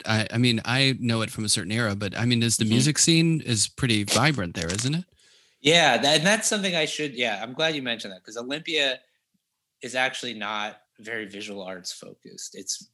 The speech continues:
Speaker 2: a very music focused, which is
Speaker 1: Yeah.
Speaker 2: great. So I saw a lot of great music, a lot of great bands, and most of the people I knew were into, they were more, their focus was music, but they also like to draw on, on
Speaker 1: Right.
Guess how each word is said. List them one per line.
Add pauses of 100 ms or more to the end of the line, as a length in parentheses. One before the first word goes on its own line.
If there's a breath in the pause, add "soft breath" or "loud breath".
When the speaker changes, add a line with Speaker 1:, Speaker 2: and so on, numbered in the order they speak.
Speaker 2:
a
very
music
focused,
which
is
Speaker 1:
Yeah.
Speaker 2:
great.
So
I
saw
a
lot
of
great
music,
a
lot
of
great
bands, (420 soft breath)
and
most
of
the
people
I
knew
were
into, (580)
they
were
more,
their
focus
was (600)
music, (160)
but
they
also
like
to
draw
on, (360)
on
Speaker 1:
Right.